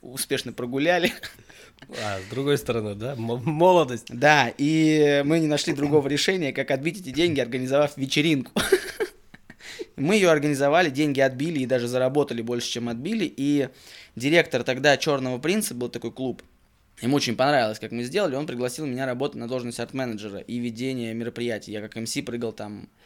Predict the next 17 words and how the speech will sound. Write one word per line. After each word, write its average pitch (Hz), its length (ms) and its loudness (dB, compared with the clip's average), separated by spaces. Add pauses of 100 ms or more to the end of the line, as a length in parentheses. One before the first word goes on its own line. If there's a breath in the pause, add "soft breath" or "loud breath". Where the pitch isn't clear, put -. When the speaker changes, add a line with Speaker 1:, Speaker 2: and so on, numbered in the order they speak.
(100)
Speaker 1:
с - 100 -20
микрофоном. 113 640 -6
И, 143 60 -4
собственно, 190 400 0
меня 151 260 0
вот 139 80 -2
эта 131 160 -4
вся 135 160 -2
история 127 400 0
за-, 117 380 -2
закрутила, 131 560 -4
и 131 160 -2
потом 151 300 -2
я 131 80 -2
работал 123 520 -4 (120)
восемь 127 460 0
лет 156 220 -2